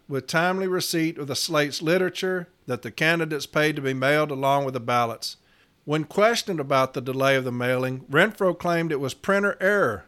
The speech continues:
However, the printer stated it was due to Renfro's lack of prompt review and approval to mail. All printers will not print without final approval from a responsible designated official.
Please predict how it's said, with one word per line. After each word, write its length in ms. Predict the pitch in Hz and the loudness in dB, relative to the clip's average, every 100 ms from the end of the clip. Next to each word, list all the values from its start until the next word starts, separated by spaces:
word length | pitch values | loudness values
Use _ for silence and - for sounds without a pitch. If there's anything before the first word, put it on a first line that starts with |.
| _ | _
However, 460 | - 156 180 214 185 | 4 6 6 4 2
the 80 | 147 | -2
printer 400 | - 202 226 151 | 0 2 2 0
stated 420 | - 156 156 151 | 0 0 2 0
it 40 | |
was 180 | 143 131 | -2 -2
due 160 | 147 165 | 0 -2
to 120 | 156 | 0
Renfro's 600 | 143 190 190 151 151 - _ _ - | 2 2 2 0 0 -2 _ _ -6
lack 340 | 135 160 180 170 | 4 4 4 0
of 160 | 127 | -6
prompt 400 | - 185 220 220 | -2 2 2 2
review 500 | 156 135 147 143 156 151 | -4 0 0 0 -2 -4
and 100 | 135 | -6
approval 480 | 127 180 190 185 | -2 2 2 2
to 160 | 185 180 | -4 -4
mail. 460 | 165 180 175 101 - _ _ _ _ _ _ _ - | 0 2 2 -2 -8 _ _ _ _ _ _ _ 2
All 280 | 147 190 | 6 6
printers 480 | 196 185 185 180 170 | 6 2 2 0 -2
will 120 | 135 | -4
not 320 | 127 156 180 - | 0 0 0 -2
print 260 | 165 160 | -2 -2
without 340 | 147 135 131 - | -2 -2 -2 -2
final 440 | 156 165 190 190 | 0 0 2 0
approval 440 | 185 165 156 156 | -2 0 0 0
from 260 | 147 143 135 | -4 -4 -2
a 60 | 123 | 0
responsible 760 | 120 - 160 160 165 - 156 | -2 -2 -2 0 0 -4 -6
designated 720 | 143 143 139 147 135 135 135 | 0 2 2 -2 0 0 0
official. 600 | 127 - 143 131 113 104 | -4 2 2 2 -2 -6